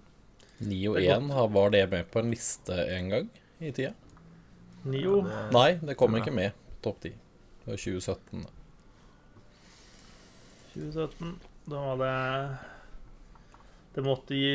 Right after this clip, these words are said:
Speaker 2: tapt på sisteplassen for Doki Doki Literature Club, da, altså.
Speaker 1: Åh.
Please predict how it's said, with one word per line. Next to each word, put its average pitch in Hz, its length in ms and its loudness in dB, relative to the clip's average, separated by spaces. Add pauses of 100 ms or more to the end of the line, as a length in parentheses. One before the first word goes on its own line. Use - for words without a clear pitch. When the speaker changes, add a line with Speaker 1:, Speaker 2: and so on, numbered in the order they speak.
Speaker 2:
tapt - 320 -2
på 143 120 -2
sisteplassen 135 600 -2
for 151 80 -2
Doki 135 480 -2
Doki 135 320 -2
Literature 135 500 -4
Club, 185 400 -2
da, 233 220 0
altså. 131 180 -6 (400)
Speaker 1:
Åh. 92 880 2